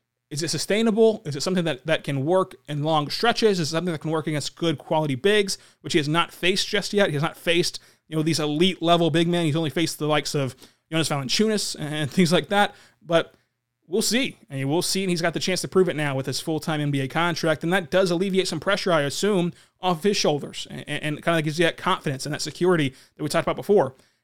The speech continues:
And then in this game also, Josh Hall returned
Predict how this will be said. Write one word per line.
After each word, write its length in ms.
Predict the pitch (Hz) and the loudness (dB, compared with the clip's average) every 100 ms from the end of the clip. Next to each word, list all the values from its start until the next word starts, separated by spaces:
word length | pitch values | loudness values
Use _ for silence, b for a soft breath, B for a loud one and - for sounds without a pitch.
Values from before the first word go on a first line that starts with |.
| - | -2
And 80 | 202 | 2
then 80 | |
in 60 | 233 | 4
this 120 | 247 | 4
game 200 | 247 214 | 2 2
also, 500 | 202 208 208 175 143 b b _ _ _ _ | 2 2 2 2 0 b b _ _ _ _
Josh 280 | 170 196 - | 0 2 2
Hall 420 | 170 196 226 - _ _ | 4 4 2 -4 _ _
returned 540 | 170 175 190 214 262 | -8 -2 2 2 0